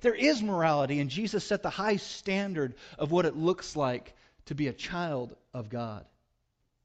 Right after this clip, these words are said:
Second part of that. If Jesus hadn't come, we'd be destroyed.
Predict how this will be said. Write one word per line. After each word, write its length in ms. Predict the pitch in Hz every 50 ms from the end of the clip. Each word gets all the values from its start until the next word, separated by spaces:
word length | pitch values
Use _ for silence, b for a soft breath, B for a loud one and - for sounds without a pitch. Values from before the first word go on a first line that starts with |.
| _ _ _ _ _ _ _ _ _ _ _ _
Second 400 | - - - 151 - 123 117 - - _ _ _ _ _ _ _
part 180 | - 135 120 113
of 60 | 110 107
that. 220 | 113 110 - - _ _ _ _ _ _ _ _ _ _ _ _ _ _ _ _ B B B B
If 100 | - 151
Jesus 340 | 131 - 208 233 226 220 -
hadn't 240 | 202 190 185 170 156
come, 340 | - 175 170 175 175 - -
we'd 220 | 151 180 185 165
be 120 | 160 165 151
destroyed. 680 | - - - - - 202 214 214 196 165 135 117 117